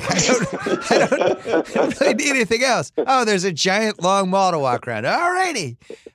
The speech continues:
Uh, but what I thought was really fun, and, you know, we experimented with it a lot at The Ringer, and I thought it worked,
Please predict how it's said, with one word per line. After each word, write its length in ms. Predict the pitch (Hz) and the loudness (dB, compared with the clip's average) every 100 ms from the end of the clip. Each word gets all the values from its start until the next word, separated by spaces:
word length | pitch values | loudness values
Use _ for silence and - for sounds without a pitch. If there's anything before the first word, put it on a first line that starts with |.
| - | -2
Uh, 280 | 147 143 131 - - | 0 0 -2 -8 -4
but 220 | 190 180 | -2 -2
what 140 | 180 185 | 0 0
I 100 | 202 | 2
thought 260 | 247 226 | 0 -2
was 240 | 185 175 139 | -2 -4 -2
really 240 | 170 170 | -2 -2
fun, 560 | 143 170 175 151 123 113 - | -2 -2 0 0 -4 -10 -8
and, 440 | 131 131 127 113 _ _ _ _ _ _ _ | -4 -4 -4 -10 _ _ _ _ _ _ _
you 120 | - 151 | -2 0
know, 120 | 139 | 2
we 160 | 147 | 2
experimented 920 | 185 175 - 139 127 123 117 127 110 - | 2 0 -2 -2 0 -4 -6 -8 -10 -10
with 220 | 110 120 | -8 -6
it 80 | 120 | -6
a 60 | 110 | -4
lot 260 | 117 151 143 | -2 -2 -2
at 120 | 117 | -6
The 80 | 110 | -6
Ringer, 280 | 139 170 | -6 -6
and 140 | 110 101 | -6 -6
I 60 | |
thought 260 | 101 127 120 | -6 -4 -4
it 120 | 85 | -4
worked, 520 | 92 151 131 - - | -6 -6 -6 -8 -18